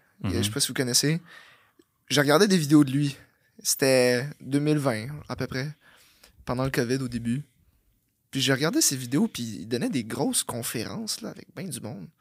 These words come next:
Speaker 2: Puis j'étais chez ma mère à ce moment-là, puis ma mère, elle passait à côté de moi, puis elle me voyait écouter ça. Puis elle m'a dit, « C'est ça que tu veux faire plus tard ? »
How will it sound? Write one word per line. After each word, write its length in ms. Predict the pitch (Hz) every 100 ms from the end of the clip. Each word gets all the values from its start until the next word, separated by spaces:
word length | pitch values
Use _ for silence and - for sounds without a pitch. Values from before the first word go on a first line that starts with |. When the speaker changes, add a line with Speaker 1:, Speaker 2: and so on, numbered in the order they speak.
| - - - - _ _ _ _ -
Speaker 2:
Puis 180 | - 123
j'étais 180 | -
chez 160 | - -
ma 120 | 135
mère 200 | 123 220
à 60 | 143
ce 160 | -
moment-là, 400 | 123 120 113 127
puis 160 | 190 123
ma 100 | 120
mère, 180 | 139 208
elle 80 | 117
passait 280 | 110 107 170
à 40 |
côté 220 | 143 117
de 60 | 113
moi, 200 | 113 196
puis 100 | -
elle 60 | 117
me 40 |
voyait 280 | 113 110 160 147 -
écouter 280 | - -
ça. 180 | 101 - 120 214 _ _ - - _ _ _ _ _ _ _ _ _ _ -
Puis 80 |
elle 60 | 117
m'a 100 | 127
dit, « 300 | 123 151 180 - _ _ _ _ _
C'est 260 | - - 127
ça 180 | - 294
que 60 |
tu 120 | - 160
veux 60 |
faire 180 | 139 226
plus 100 | -
tard ? » 220 | 151 302